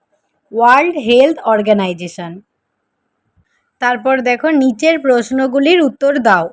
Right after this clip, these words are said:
প্রশ্ন মান দুই, গ্রন্থি কাকে বলে, কয় প্রকার ও কি কি? অন্তঃক্ষরা গ্রন্থি কাকে বলে, উদাহরণ দাও। বহিঃক্ষরা গ্রন্থি কাকে বলে, উদাহরণ দাও।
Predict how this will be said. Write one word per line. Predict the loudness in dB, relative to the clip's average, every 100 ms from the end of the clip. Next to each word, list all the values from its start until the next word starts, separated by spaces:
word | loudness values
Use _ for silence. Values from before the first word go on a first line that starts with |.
| _
প্রশ্ন | -4 -2 -2 0
মান | 2 2 2 0
দুই, | 0 -2 -4 -12 _ _ _ _ _ _ _ _ _ _ _ _ _ _ -4
গ্রন্থি | 4 4 4 0 -2
কাকে | 0 0 0 2
বলে, | 2 2 0 -4 -2
কয় | 2 2
প্রকার | 2 0 2 2 2 2
ও | 0
কি | 0 -4 -6
কি? | -10 -18 -18 _ _ _ _ _
অন্তঃক্ষরা | -4 -2 0 -2 0 0 2
গ্রন্থি | 4 2 2 2
কাকে | 2 2 0
বলে, | 0 2 2 0
উদাহরণ | -2 -2 0 0 0 -2
দাও। | -4 -6 -8 _ _ _ 0
বহিঃক্ষরা | 4 4 2 0 2 2
গ্রন্থি | 2 0 -2 -2
কাকে | -2 -2 -2
বলে, | 0 2 2
উদাহরণ | 0 0 0 2 2 0
দাও। | -4 -6